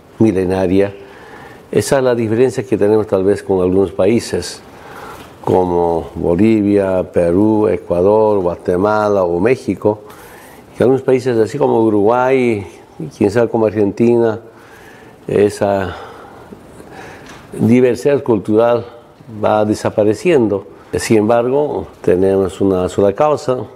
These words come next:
de ser independencia, es una lucha por la, por la fundación de las repúblicas, por la liberación de los pueblos. Hay, quién sabe, tengamos algunas diferencias,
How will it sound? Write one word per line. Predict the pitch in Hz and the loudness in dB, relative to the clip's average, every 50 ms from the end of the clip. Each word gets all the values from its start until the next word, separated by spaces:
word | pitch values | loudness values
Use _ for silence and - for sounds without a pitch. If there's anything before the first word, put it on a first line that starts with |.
| - - | -20 -16
de | 135 117 - 90 - | -12 -6 -6 -6 -2
ser | - - 92 95 | -2 -2 0 2
independencia, | 98 95 90 90 - 98 92 92 98 113 113 110 110 - - 113 101 98 | 2 2 0 0 0 0 0 2 2 2 2 0 -2 -4 -2 0 0 0
es | 95 - - | 0 -2 -2
una | 107 98 92 90 | -2 -2 0 0
lucha | 92 101 101 - - 90 | 0 -2 -2 -2 -2 -4
por | - - 90 87 | -2 -2 -2 0
la, | 85 85 82 76 - - - - - - - - - - | 0 -2 -4 -6 -10 -18 -20 -20 -20 -20 -20 -20 -8 -2
por | - 98 | -2 0
la | 95 | 0
fundación | - - 104 98 90 90 - - 101 | 0 -2 0 0 0 0 0 0 0
de | 95 95 | 0 2
las | 92 | 0
repúblicas, | 92 87 - - 113 110 107 107 104 90 - 98 92 87 - - - - - - - - - - - - - - - | -2 -2 -2 0 0 2 2 2 0 0 0 -2 -2 -2 -6 -12 -16 -20 -20 -20 -20 -20 -20 -20 -20 -20 -20 -12 -2
por | - 107 104 | 0 0 2
la | 98 95 | 2 0
liberación | 92 107 104 101 98 95 - - 101 95 | 0 0 0 0 -2 -4 -2 -2 -2 0
de | 90 | -2
los | - | 0
pueblos. | - 107 107 104 95 92 98 95 90 - - - - - - - - - - - - - - - | 0 2 2 2 0 0 -2 -4 -4 -8 -16 -20 -20 -20 -20 -20 -20 -20 -20 -20 -20 -20 -12 -4
Hay, | - 101 104 110 113 113 110 - - - - | 0 2 2 2 2 0 -4 -8 -12 -8 -4
quién | - 98 95 | -2 -2 -2
sabe, | - - 104 101 104 98 | 0 0 0 0 0 0
tengamos | - 98 92 92 92 95 95 87 92 | 0 0 0 0 0 0 -2 -2 -2
algunas | 87 87 95 95 90 90 | 0 0 0 0 0 0
diferencias, | 98 90 80 90 92 101 104 104 - - - 101 98 98 - - | -2 0 0 2 2 2 2 0 -2 -2 -2 -2 -2 -2 -6 -12